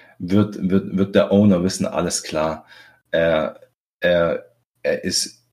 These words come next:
überdurchschnittlich gut und wird dann, wird dann ihn nicht mehr hergeben wollen. Selbst wenn er dann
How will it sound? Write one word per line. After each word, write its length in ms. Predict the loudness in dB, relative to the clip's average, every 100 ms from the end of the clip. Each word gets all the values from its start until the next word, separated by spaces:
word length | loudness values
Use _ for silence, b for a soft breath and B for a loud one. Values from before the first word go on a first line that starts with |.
| 0
überdurchschnittlich 920 | 4 4 4 0 0 -4 -4 -8 0
gut 260 | 2 2 2
und 180 | -4
wird 220 | -4 -4 -2
dann, 340 | -2 -2 -8 b b b b b -12
wird 160 | -2
dann 180 | -2 2
ihn 220 | 4 6
nicht 200 | 4 4
mehr 160 | 0 0
hergeben 580 | 0 0 0 -2 -2 -4
wollen. 180 | -4
Selbst 260 | -2 -2 2
wenn 120 | 4
er 60 | 4
dann 200 | 2